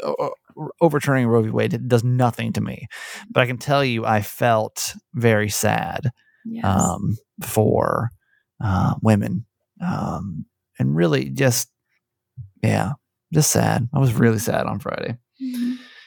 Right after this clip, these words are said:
Speaker 1: Anyway, not here to debate it. Don't wanna get into debate. Don't wanna fight you. Don't message me. Listen, I don't even want, I will delete any conversation about this on the Facebook page. Not here for that.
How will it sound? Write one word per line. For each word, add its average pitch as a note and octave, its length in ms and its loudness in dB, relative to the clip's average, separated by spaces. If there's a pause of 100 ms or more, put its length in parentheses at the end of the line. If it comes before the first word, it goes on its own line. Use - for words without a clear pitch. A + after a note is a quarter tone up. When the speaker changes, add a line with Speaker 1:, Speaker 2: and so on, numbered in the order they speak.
Speaker 1:
Anyway, C3 240 2
not F3 180 2
here G#3 160 4
to G3 80 0
debate E3+ 360 2
it. - 120 -4 (160)
Don't D3 160 4
wanna D#3+ 140 2
get D#3 120 2
into D#3 200 2
debate. B2+ 400 0
Don't A#2+ 120 4
wanna A#2+ 120 2
fight D3 280 0
you. E3 60 2
Don't C#3 180 2
message D3+ 280 2
me. D#3 260 2
Listen, C#3 240 2
I C3 80 0
don't C#3+ 140 4
even D3 140 0
want, D3 160 0
I C3 140 0
will C3+ 140 2
delete C#3 420 0
any D#3 440 2 (100)
conversation C#3+ 640 2
about C3 240 4
this C3 180 2
on C3 60 2
the B2+ 80 0
Facebook C3+ 400 2
page. C3+ 340 2 (120)
Not B2+ 240 4
here A#2+ 160 4
for A#2+ 140 -2
that. A#2+ 200 2